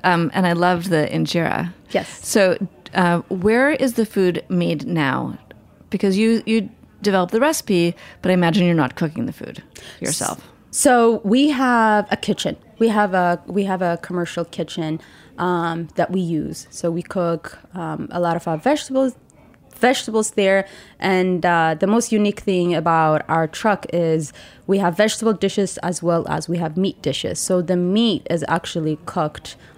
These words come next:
Speaker 2: on the spot. So whenever someone orders a meat dish, um, we cook it right then and there. So they know that it's fresh. Um,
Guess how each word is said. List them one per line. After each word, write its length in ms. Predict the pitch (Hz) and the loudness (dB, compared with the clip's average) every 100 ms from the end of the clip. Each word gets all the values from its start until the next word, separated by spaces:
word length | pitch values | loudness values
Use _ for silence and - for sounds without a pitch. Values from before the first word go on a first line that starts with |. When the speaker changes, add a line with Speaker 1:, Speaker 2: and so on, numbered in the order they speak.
| - | -4
Speaker 2:
on 180 | 175 170 | -2 -2
the 80 | |
spot. 540 | 147 - - - - - - - - - | -4 -4 -4 -4 -8 -18 -18 -20 -20 -10
So 460 | - 175 160 156 | -2 0 2 2
whenever 400 | 156 156 160 160 | 2 0 0 0
someone 360 | - 160 160 - | -2 -2 -2 0
orders 520 | 220 226 202 180 180 - | 2 4 4 2 0 -2
a 60 | |
meat 300 | 175 175 - | -2 -2 -2
dish, 440 | 160 175 165 156 - 170 | -2 0 0 -4 -10 -8
um, 260 | 151 156 - | -8 -8 -6
we 100 | 175 | -6
cook 300 | 165 196 170 | -2 -2 -2
it 200 | 170 156 - | 0 0 0
right 180 | 160 151 | -2 0
then 140 | 156 | 0
and 140 | 151 147 | 0 0
there. 140 | 143 | -2
So 180 | - 185 | 0 2
they 180 | 226 240 | 4 4
know 220 | 175 156 | 4 4
that 200 | 139 139 | 2 0
it's 200 | 131 - | -4 -6
fresh. 420 | - - 156 - - - - - | -4 -4 -6 -12 -16 -20 -12 -4
Um, 580 | 175 160 156 151 - | 0 2 2 0 -2